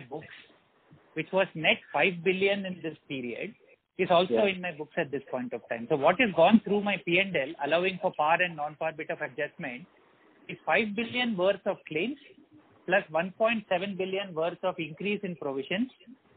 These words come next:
Speaker 1: is what has gone into my books, uh, through this quarter.
Speaker 2: Why this bifurcation? I don't think your competitors give this bifurcation.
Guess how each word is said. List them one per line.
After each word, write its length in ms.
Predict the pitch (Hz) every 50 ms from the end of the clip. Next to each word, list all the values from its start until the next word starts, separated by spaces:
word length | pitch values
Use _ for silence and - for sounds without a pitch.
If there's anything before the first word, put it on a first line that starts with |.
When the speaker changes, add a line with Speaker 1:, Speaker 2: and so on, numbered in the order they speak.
| _ _ -
Speaker 1:
is 160 | 165 170 -
what 200 | 151 160 160 156 180
has 80 | 165 156
gone 200 | 143 147 151 165
into 200 | 165 160 151 170
my 160 | 147 151 151 147 135 131
books, 220 | 151 170 - - - - - -
uh, 140 | 156 143 143 - -
through 140 | 156 147 135
this 140 | 131 120 -
quarter. 280 | - 113 - - - 104 _ _ _ _ _ _ _ _ - _ _ _ _ _ _ _ _ _ _ _ _ _ _ _ _ _ _ _ -
Speaker 2:
Why 140 | 156 180 233
this 220 | 269 262 262 196 135
bifurcation? 720 | 127 139 143 151 151 208 196 196 - 170 156 147 - 139
I 80 | 131 139
don't 260 | 143 156 190 220 220
think 240 | - 202 196 196 180
your 140 | 185 185 175
competitors 840 | - - 123 120 127 - 165 160 190 180 - 196 185 180 151 139
give 180 | 147 151 139 135
this 140 | 151 143 127
bifurcation. 840 | 117 120 113 113 - 131 117 - 120 110 107 - - - 95 95